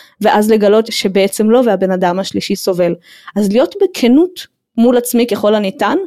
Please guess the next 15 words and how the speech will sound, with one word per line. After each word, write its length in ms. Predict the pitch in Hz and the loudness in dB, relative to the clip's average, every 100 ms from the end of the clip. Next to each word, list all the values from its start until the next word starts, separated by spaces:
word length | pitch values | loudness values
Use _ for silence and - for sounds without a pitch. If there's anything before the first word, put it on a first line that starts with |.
| - - - | -10 -18 -2
ביחס 380 | 240 294 359 294 | 0 0 -2 -2
לתהליך 640 | 254 226 220 240 - - | -2 0 2 0 -4 -10
שאני 280 | - 214 202 | -4 0 0
עוברת. 440 | 190 185 175 - _ | 0 0 -2 -4 _
אם 100 | 262 403 | 0 0
בסופו 240 | 453 330 | 2 0
של 120 | 320 | 2
דבר, 240 | 277 233 208 | 2 4 2
מה 180 | 214 247 | 0 0
שאנחנו 420 | 285 269 - 220 | 0 0 0 0
מגלים 480 | 208 202 208 208 202 | 0 0 0 -2 -2
זה 100 | 196 | -4
ששיחקנו 1300 | - 196 190 185 - - _ - 302 - 208 - 208 | -2 0 0 -4 -18 -20 _ -4 -2 0 -2 0 0
עם 140 | 196 | 0
זה, 300 | 190 196 196 | 0 0 -2